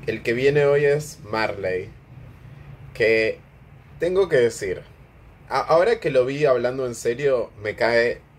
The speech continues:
mejor. Pero en general, Marley me cae tan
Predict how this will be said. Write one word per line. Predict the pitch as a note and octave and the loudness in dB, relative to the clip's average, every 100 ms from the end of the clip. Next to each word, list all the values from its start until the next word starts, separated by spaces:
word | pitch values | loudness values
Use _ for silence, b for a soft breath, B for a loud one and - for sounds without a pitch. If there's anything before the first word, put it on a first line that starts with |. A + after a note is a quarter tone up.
| - | -12
mejor. | G2+ G2 - G2 D#2 - - - - - - B B B B B B B - - - | -10 -6 0 0 0 -8 -20 -20 -20 -20 -20 B B B B B B B -20 -18 -2
Pero | B2+ | 0
en | C3 | 0
general, | D3+ C#3 C#3+ E3 G3 F#3+ - | 0 0 2 0 -2 -8 -14
Marley | A#2+ C3 C3+ B2 A2+ G#2+ G#2 A2 - - - - - - | -6 -2 -2 0 0 0 0 -6 -18 -20 -20 -20 -20 -20
me | G2 G2 G2+ | -16 -12 -10
cae | C3+ C#3 C#3+ C3 - - | -4 0 0 -2 -8 -6
tan | C3 B2 B2+ C3+ | -2 0 -2 -6